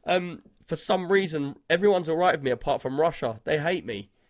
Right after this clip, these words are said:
They're constantly on my case, man. Um, <laughs> yeah. But, um, yeah, Civ six, it's really, really good game. Um, they do a different mode as well. Do you know what? If you work in a workplace, like in an office, um,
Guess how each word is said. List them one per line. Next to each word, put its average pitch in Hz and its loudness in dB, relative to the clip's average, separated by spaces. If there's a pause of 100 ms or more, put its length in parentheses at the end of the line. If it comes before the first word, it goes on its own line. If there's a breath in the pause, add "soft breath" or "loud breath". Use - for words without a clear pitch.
(300)
They're 170 -2
constantly 143 -4
on 143 -2
my 139 -2
case, 165 -2
man. 127 -4 (560 soft breath)
Um, 123 -2 (260)
<laughs> - -8
yeah. 135 6 (400 loud breath)
But, 170 4
um, 170 -4 (220)
yeah, 196 2
Civ - -6
six, - -2
it's - -18
really, 202 -2
really 180 0
good 156 -6
game. 120 -2 (100)
Um, 131 -2 (360 soft breath)
they 185 4
do 247 -2 (240)
a 170 -4
different - -6
mode 170 -2
as 135 -8
well. 160 -2
Do 175 -8
you - -
know 214 2
what? 196 0
If 131 -8
you 208 -6
work 202 -2
in 180 -2
a 175 -4
workplace, 147 -2
like 135 -2
in 131 -2
an 135 2
office, 147 -6 (500 soft breath)
um, 135 -6